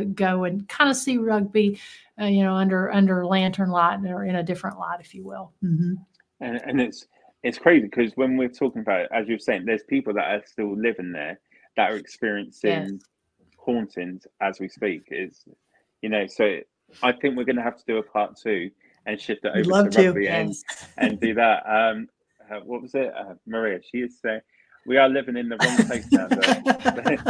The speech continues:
Speaker 2: <laughs>
Speaker 3: <laughs> I, do you know what? It's funny you said that 'cause I said that also. But then when they said about the, the village part, I was like, "Okay, maybe that's not my sort of thing." Sarah, yeah.
Speaker 2: <laughs>
Speaker 3: Me,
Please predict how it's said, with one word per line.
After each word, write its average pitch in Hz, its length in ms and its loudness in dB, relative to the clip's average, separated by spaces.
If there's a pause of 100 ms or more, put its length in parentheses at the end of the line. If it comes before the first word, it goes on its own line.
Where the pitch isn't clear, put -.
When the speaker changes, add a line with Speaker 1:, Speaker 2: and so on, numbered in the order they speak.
Speaker 2:
<laughs> - 200 -8
Speaker 3:
<laughs> - 40 -4
I, 180 100 6
do 220 140 -2
you 220 40 0
know 233 140 4
what? 226 200 0
It's 160 120 -14
funny 226 220 -8
you 208 100 -8
said 247 240 -8
that 127 200 -6
'cause 156 140 -10 (120)
I 202 220 -4
said 165 280 -8
that 151 120 -6
also. 156 440 -8 (340)
But 131 100 -10
then 156 120 -2
when 190 100 -6
they 208 140 -4
said 196 200 -6
about 170 280 -2
the, 151 240 -8
the 139 80 -6
village 139 420 -6
part, 113 200 -4
I - 20 -4
was 123 140 -8
like, 123 260 -2 (480)
"Okay, 107 240 -16
maybe 143 240 -6
that's 156 220 -4
not 151 180 -10
my 131 300 -2
sort 92 300 -10
of 92 80 -18
thing." 107 240 -8 (100)
Sarah, 175 340 8
yeah. 151 320 8 (200)
Speaker 2:
<laughs> 294 180 4
Speaker 3:
Me, 320 260 6